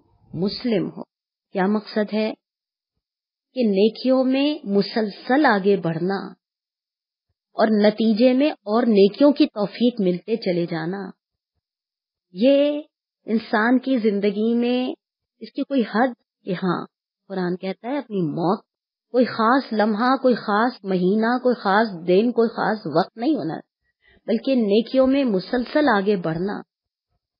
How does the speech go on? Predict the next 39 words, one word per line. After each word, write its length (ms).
और 80
अल्लाह 280
की 180
तरफ 240
से 140
उसका 280
इनाम 340
क्या 180
है 140
कि 80
और 220
नेकियों 360
की 140
तौफीक 480
मिलना, 280
और 240
नेकियों 340
की 160
तौफीक 460
मिलना। 280
ये 200
दरअसल 560
क्या 200
है 180
और 160
इसकी 260
हद 260
क्या 200
है 200
कि 340
तुम 180
अपने 260
रब 140
से 180
मुलाकात 560
का 100
वक्त 280
आ 120
जाए। 220